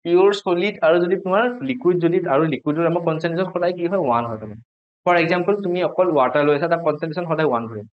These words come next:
তাতে আমি বেলেগ একো এড কৰা নাই, তাৰ কনচেনট্ৰেচন ওৱান। Pure ছলিড এটা যদি তাতে আছে, আমি একো বেলেগ এড কৰা নাই, আমি তাত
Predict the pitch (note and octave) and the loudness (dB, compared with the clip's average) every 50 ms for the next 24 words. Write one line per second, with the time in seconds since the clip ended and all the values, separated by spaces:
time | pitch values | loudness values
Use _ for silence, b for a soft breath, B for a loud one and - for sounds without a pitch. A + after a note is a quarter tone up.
0 | _ _ _ _ _ _ _ _ _ _ _ _ _ - C#3+ D3 E3 E3 F3 E3+ | _ _ _ _ _ _ _ _ _ _ _ _ _ -4 -2 0 0 0 0 0
1 | D#3+ D#3+ E3+ E3 E3 F3+ E3+ - - - B2+ A#2 A2+ A2+ D3 D3+ D#3+ D#3 D3+ F3 | 2 2 2 2 2 2 2 2 2 0 -2 -2 -2 -2 -2 -2 -2 -2 -4 -4
2 | E3+ F3 G#3+ G#3+ A3 A3+ F3 A#2+ - - _ _ _ _ _ _ _ _ _ - | -6 -4 -2 0 0 0 0 -2 -4 -10 _ _ _ _ _ _ _ _ _ 0
3 | F#3 G3+ A3 A3 G#3+ A3 G#3 G#3 G3+ G3+ G#3 G3+ G3 G3 G3+ G3 F#3 - F#3+ F#3 | 2 4 4 6 4 4 4 4 4 4 4 4 2 2 0 0 0 0 0 0
4 | F#3 F#3+ E3+ F3 F3 E3+ - E3 F3 E3+ E3+ E3+ E3+ E3 E3 E3+ E3+ E3+ E3+ F3+ | 2 0 0 0 -2 -2 0 0 0 2 2 2 2 0 0 0 0 0 0 -2
5 | E3 F3 F3 - F#3 | -4 -6 -6 -4 -4